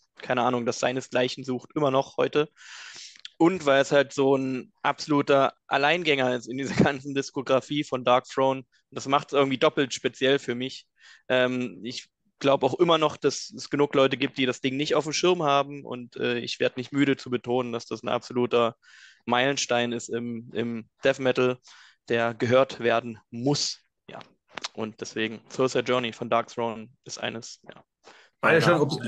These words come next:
Speaker 1: liebsten
Speaker 2: ganz,
Speaker 1: Debüts.
Speaker 2: das ist, das ist, das ist, ist, ist schon ein obskures Brett, ne? Also Soulside
Speaker 1: Ja.
Speaker 2: Journey, weil, wie du schon sagst, werden nicht alle Death Metal Fans selbst, äh, irgendwie,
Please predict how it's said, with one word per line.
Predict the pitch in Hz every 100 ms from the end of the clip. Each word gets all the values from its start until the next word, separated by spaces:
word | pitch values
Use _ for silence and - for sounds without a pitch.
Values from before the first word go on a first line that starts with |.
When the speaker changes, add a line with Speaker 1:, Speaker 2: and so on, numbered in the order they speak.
| 135
Speaker 1:
liebsten | 123
Speaker 2:
ganz, | 147 120
Speaker 1:
Debüts. | 117
Speaker 2:
das | 131 156
ist, | 185 - - -
das | 151 151
ist, | 170 - -
das | 156
ist, | 156 -
ist, | 165 -
ist | - 151 143
schon | 165
ein | 156
obskures | 151 - - 165 143 117 -
Brett, | - 95 -
ne? | 101
Also | 127 107 117 107
Soulside | - 104 110 107
Speaker 1:
Ja. | 127
Speaker 2:
Journey, | 110 113
weil, | 110 - - _
wie | 135
du | 139
schon | 170 165
sagst, | 147 180 - _ _ _ _ _
werden | 117 127 139 139
nicht | 151 - - _ _ - 101
alle | 135 160
Death | 160 - 139 147
Metal | 170 156 143
Fans | 147 143 139 -
selbst, | 127 190 190 - - - 113
äh, | 110 107
irgendwie, | 110 110 107 107 107